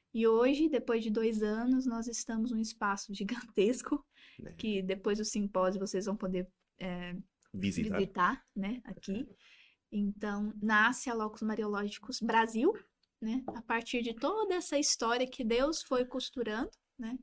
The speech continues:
Speaker 1: nasce esse grande projeto pra língua portuguesa. As meninas falando. Sou do primeiro curso, a Elaine, Elaine Nogueira, é mesmo, Elaine? É, a Renata, Maria Inês, Lorena, irmã Maria Vitória.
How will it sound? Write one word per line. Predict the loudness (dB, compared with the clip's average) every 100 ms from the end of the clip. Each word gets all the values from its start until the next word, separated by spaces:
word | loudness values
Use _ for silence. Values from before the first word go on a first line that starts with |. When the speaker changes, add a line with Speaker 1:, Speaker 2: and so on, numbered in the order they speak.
| _ _ _ _ _ _ -6
Speaker 1:
nasce | -2 -2 -2 -4 -4 -2
esse | -2 -2
grande | -2 -2 -2 -4
projeto | -4 -2 -4 -4
pra | -6 -4
língua | -2 -2 -4
portuguesa. | -8 -8 -6 -4 -4 -4 -12 _ -10
As | -8 -4
meninas | -4 -4 -6 -8
falando. | -6 -6 -6 -8 -12 _ _
Sou | -2 0
do | 0
primeiro | -2 -2 -2 -4
curso, | -4 -2 0 0 -4
a | -4
Elaine, | -2 -4 0 2 4 2 0
Elaine | -4 -4 -2 -2
Nogueira, | -2 0 0 0
é | -2
mesmo, | 0 2 4
Elaine? | 4 4 0 -4 -8 -14 _ _ _ _ _ _ _ -6
É, | 0 2 2
a | 0
Renata, | 0 0 2 2 2 2 0 -2 -2
Maria | 0 0 0
Inês, | 0 -2 2 4 4 2 -2 -8 -10 -8
Lorena, | 0 2 2 0 -2 -2 -2 -2 -4 -8 _ _ _ _ _ _ _ _
irmã | -2 0 2
Maria | 2 2 0
Vitória. | -2 -4 -2 0 0 0 0 0